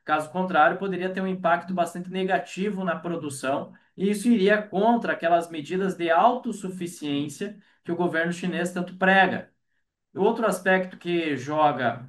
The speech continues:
que indica que poderemos ter realmente medidas mais restritivas de salvaguarda, é justamente a situação da suinocultura chinesa.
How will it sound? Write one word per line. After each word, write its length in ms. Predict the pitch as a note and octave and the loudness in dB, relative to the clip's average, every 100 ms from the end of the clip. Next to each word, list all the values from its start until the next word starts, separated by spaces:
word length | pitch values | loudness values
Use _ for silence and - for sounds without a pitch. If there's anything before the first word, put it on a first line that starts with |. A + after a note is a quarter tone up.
| - | -16
que 340 | - D3 C3 - - | -8 -6 -6 -10 0
indica 560 | F3+ F#3 G3+ C4 G3 | 2 4 4 4 4
que 120 | F#3 | 0
poderemos 580 | F3+ G3 F#3 F3+ A#3 F#3 | 0 2 4 6 6 4
ter 220 | - F#3+ | 2 4
realmente 440 | E3 E3 E3 E3 D#3 | 4 0 -2 -8 -8
medidas 460 | D#3 C#3 E3+ D#3+ | -6 -2 -2 -2
mais 260 | D3 D#3+ D#3+ | 0 0 0
restritivas 720 | E3 D3+ C#3+ B2 E3 F3+ D#3+ | -8 -8 -8 -4 -2 0 0
de 80 | C3+ | -2
salvaguarda, 1000 | - C#3+ B2+ A#2+ A#2 C#3+ F#3 E3+ A#2 - _ _ _ _ | 0 2 4 2 8 10 10 8 2 -8 _ _ _ _
é 120 | C#3+ | -4
justamente 420 | E3 F#3+ G3 F#3+ | -2 -2 0 2
a 60 | G3 | 0
situação 460 | F#3 F#3 E3 F#3 | -2 -2 -2 2
da 100 | F#3 | 2
suinocultura 800 | F3+ - G#3 B3 B3 A3+ G#3 G3 G#3+ | 2 0 0 0 0 -2 -2 2 2
chinesa. 640 | - G#3 F#3 - G#2+ - | 0 4 4 4 0 -14